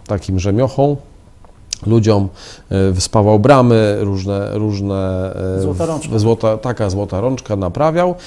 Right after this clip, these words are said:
Speaker 1: No i jak to w zwyczaju polskim, poza złotówkami, jeszcze było wynagrodzenie w postaci, e, płynnej.
Speaker 2: Tak,
Speaker 1: jakby to
Speaker 2: to
Speaker 1: określić.
Speaker 2: często tak.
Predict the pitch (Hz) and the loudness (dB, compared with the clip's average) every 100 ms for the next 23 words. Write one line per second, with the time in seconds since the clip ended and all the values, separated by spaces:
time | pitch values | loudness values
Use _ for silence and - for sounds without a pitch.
0 | - - - 131 143 143 147 - 135 107 | -20 -10 -2 0 2 2 2 0 -2 -2
1 | 95 98 117 101 85 127 143 - 135 117 | -4 0 2 2 0 -2 -2 -2 -2 -2
2 | 110 101 101 95 98 95 101 - 127 139 | -2 0 0 0 -2 -2 -6 -4 -2 0
3 | 131 127 - - 113 123 - 120 104 113 | -2 -6 -12 -8 -4 -2 -2 -2 0 0
4 | 101 101 98 92 90 107 117 104 - 92 | 0 0 0 0 0 0 0 -2 -2 -6
5 | - 101 - 101 92 - - - - 87 | -2 -4 -2 -2 -2 -6 -20 -10 -4 0
6 | 87 87 82 92 101 107 104 107 110 - | 0 0 -2 -4 -8 -6 -6 -6 -8 -2
7 | 113 107 92 85 78 78 - - - - | 0 2 2 0 -2 -6 -12 -20 -10 -2
8 | 92 87 92 98 87 82 80 73 - - | -2 0 -2 0 -4 -2 -4 -4 -4 -6
9 | - 135 - 120 | -6 -10 -10 -12